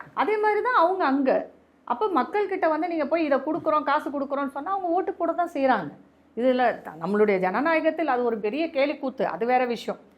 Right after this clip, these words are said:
காசு கொடுத்து ஓட்டு வாங்குவது என்பது. நம்ம வந்து டைரக்டா காசு கொடுக்கறத விட இவங்க வாக்குறுதியை கொடுத்து ஓட்டு வாங்கியிருக்கிறாங்க. இது மக்களை ஏமாற்றும் செயல்தான்.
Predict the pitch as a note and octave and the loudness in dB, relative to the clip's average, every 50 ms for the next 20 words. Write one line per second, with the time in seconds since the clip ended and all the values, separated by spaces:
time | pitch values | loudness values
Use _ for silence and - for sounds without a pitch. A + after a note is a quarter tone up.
0 | _ _ _ - G#3+ B3+ C4 C#4 B3+ - B3 A#3+ A#3+ - C4+ B3+ B3 B3+ B3 C4+ | _ _ _ 0 2 2 2 0 0 0 0 0 0 -2 0 2 2 0 0 0
1 | B3 A3+ G#3+ G#3 G#3 G#3 G#3 G3+ G3 F#3+ F#3 F3+ E3 E3 - - - - _ _ | -2 -2 -2 -2 -2 -4 -4 -4 -4 -6 -6 -8 -8 -10 -12 -14 -18 -20 _ _
2 | _ - F#3 A3+ C4+ D4 D4 C#4+ D4 F4 D#4+ A3 G#3+ G#3 A#3+ D4 E4 D#4+ - F#4+ | _ -2 0 2 2 2 2 2 2 2 2 4 6 6 8 6 6 6 4 2
3 | F4 E4 D#4 D4+ D4+ D#4 C4 C#4 C4+ C4 C4 B3+ A#3 A#3+ G#3+ G#3 B3 E4 E4+ D4 | 4 4 2 2 2 -2 -6 -4 -4 -4 -4 -2 -2 -2 -2 -2 -2 -2 -4 -2
4 | D4 - - D4 D#4 - F4+ E4 D4+ C4+ B3 A3 - A3+ G#3+ - D#4+ C#4+ B3 A#3+ | 0 0 2 2 0 0 -2 -2 -2 -2 -2 -4 -4 -6 -8 -6 -6 -4 -4 -4
5 | A#3 B3 A3+ G#3 G3+ G3+ F#3 F#3 F3+ F3+ - D#3 D3 D#3 D3+ - - _ _ _ | -6 -4 -6 -6 -6 -6 -10 -12 -12 -8 -8 -8 -8 -8 -12 -16 -20 _ _ _
6 | _ _ - F#3+ F#3+ F#3 F3+ F#3 - G4 G#4 G4+ F4+ D4+ C#4 C#4+ D#4 D#4+ E4 E4 | _ _ -8 -4 -2 -2 -2 -2 0 0 2 2 2 0 0 0 0 0 -2 -2
7 | E4 C#4+ A#3 G#3+ - G#3 F#3+ F3 E3 D#3+ D3 | -4 -6 -8 -8 -6 -6 -6 -6 -6 -8 -8